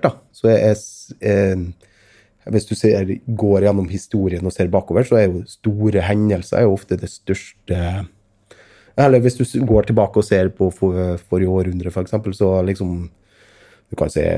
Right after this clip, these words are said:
andre verdenskrig, eh, Kubakrisen, eh, Berlu-, Berlinmurens fall og sånn, det er jo, jeg har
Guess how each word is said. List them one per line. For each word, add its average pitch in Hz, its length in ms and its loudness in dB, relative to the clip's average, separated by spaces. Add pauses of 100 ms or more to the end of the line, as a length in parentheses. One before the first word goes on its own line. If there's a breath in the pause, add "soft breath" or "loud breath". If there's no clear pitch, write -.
andre 92 340 -2
verdenskrig, 87 1000 -6
eh, - 640 -10 (100)
Kubakrisen, 95 960 -2 (420)
eh, 87 360 -4 (520 soft breath)
Berlu-, 110 400 4
Berlinmurens 101 800 2
fall 98 240 2
og 104 80 0
sånn, 135 160 2
det 123 160 6
er 107 140 2
jo, 95 80 -4 (680 soft breath)
jeg - 80 -12
har 117 140 4